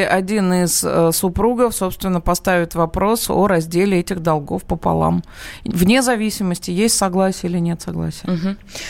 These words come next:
Speaker 2: А, так, ну вот следующая жизненная ситуация, э, как ее описал наш радиослушатель. Итак, а, «Живу с другим человеком. В моей квартире живет жена.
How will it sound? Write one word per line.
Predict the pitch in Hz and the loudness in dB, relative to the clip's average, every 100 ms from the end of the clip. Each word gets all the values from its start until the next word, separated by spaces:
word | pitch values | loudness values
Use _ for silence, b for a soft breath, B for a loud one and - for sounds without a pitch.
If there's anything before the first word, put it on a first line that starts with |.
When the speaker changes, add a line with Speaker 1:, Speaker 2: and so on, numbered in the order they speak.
| B | B
Speaker 2:
А, | - 190 | -2 2
так, | 226 - | 0 0
ну | 233 | -2
вот | 247 | 0
следующая | 269 202 - 180 165 | 0 0 2 2 2
жизненная | 185 165 165 | 0 0 -2
ситуация, | 160 - 262 - 202 185 175 160 | -2 0 0 2 2 4 4 2
э, | 120 160 - | 2 -2 0
как | 214 220 | 0 0
ее | 180 170 185 | -2 0 0
описал | 175 160 190 | 0 0 2
наш | 180 170 | 2 0
радиослушатель. | 180 175 190 180 - 151 - | 0 0 -2 -4 -2 -4 0
Итак, | - 160 - B B B | 2 0 -2 B B B
а, | 180 170 | 0 2
«Живу | 208 277 | 2 2
с | 320 | 2
другим | 226 202 262 | 0 2 0
человеком. | - 233 208 156 147 131 - B B - | 2 2 2 2 -2 -6 -10 B B -4
В | 185 | 0
моей | 196 208 330 | 2 2 0
квартире | 233 226 - - 165 156 185 - - | 2 0 0 -2 0 0 -2 -8 -8
живет | 165 160 190 208 208 | -2 2 2 2 0
жена. | 196 165 254 240 139 | -2 0 2 4 2